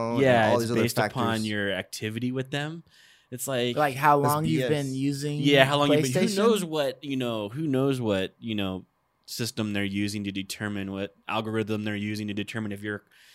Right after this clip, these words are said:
Speaker 1: you know, worthy.
Speaker 3: If you're a true loyal
Speaker 1: If
Speaker 3: fan
Speaker 1: you're
Speaker 3: or not.
Speaker 1: worthy
Speaker 2: Yeah.
Speaker 1: enough to receive. I'm like, "Wait a minute, dude. Like,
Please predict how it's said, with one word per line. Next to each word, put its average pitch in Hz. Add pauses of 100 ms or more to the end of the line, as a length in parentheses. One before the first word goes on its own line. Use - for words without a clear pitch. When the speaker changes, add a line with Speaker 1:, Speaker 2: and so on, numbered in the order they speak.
(160)
Speaker 1:
you 104
know, 104
worthy. 117
Speaker 3:
If 127
you're 147
a 135
true 165
loyal 143
Speaker 1:
If 123
Speaker 3:
fan -
Speaker 1:
you're 139
Speaker 3:
or -
not. 135
Speaker 1:
worthy 135 (100)
Speaker 2:
Yeah. 131
Speaker 1:
enough -
to 135
receive. 131 (220)
I'm 156
like, 160
"Wait 214
a 208
minute, 113
dude. 139
Like, 123